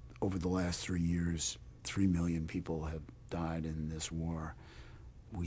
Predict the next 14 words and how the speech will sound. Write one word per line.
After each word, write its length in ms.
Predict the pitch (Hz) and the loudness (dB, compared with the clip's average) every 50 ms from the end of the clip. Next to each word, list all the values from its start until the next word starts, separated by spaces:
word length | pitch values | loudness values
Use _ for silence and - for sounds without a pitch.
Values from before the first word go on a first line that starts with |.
| - - | -4 -4
thought 260 | - - 95 92 85 - - - - - - - - - - - - 90 - - - - - | 0 2 2 2 2 -2 -6 -14 -16 -16 -16 -16 -16 -16 -12 -10 -10 -10 -10 -10 -16 -10 -4
you 160 | - 98 90 | -2 0 0
ought 140 | 87 87 82 | 0 0 -2
to 100 | - 80 | -2 0
know 220 | 82 85 85 82 | 0 0 0 0
about 260 | 80 71 - 69 - - | -2 -2 -4 -6 -6 -8
it." 260 | - - - - - - - - - - - - | -12 -12 -12 -12 -12 -12 -14 -16 -16 -14 -12 -8
You 40 | - 73 | -8 -8
know, 100 | - - - - | -8 -8 -10 -8
and, 240 | - - 156 - - - | -6 -6 -6 -6 -6 -4
and, 320 | 85 85 82 80 78 76 - - - - - - - - - - - - - | -4 -4 -2 -4 -4 -6 -8 -10 -12 -12 -12 -12 -12 -12 -14 -16 -14 -6 -2
uh, 320 | 85 85 85 80 80 82 80 73 - - - - - - - - - - | 0 2 2 2 2 0 0 -2 -6 -10 -16 -16 -18 -16 -16 -16 -4 2
but, 280 | - 110 101 92 82 80 - - - - - - - - - - - - - - - - - - - - - - - - - - - - - - - - - - - - - - - - - - - - - - - - - - - | 4 4 4 4 2 -2 -8 -12 -14 -18 -18 -16 -16 -16 -16 -16 -16 -16 -18 -18 -18 -20 -18 -18 -16 -16 -14 -14 -14 -16 -16 -18 -18 -18 -18 -18 -18 -18 -18 -18 -18 -16 -16 -16 -18 -18 -18 -18 -18 -18 -18 -18 -18 -18 -16 -12 -6
uh, 500 | - 85 80 80 80 78 78 78 76 76 | -2 0 0 2 0 0 0 -2 -4 -6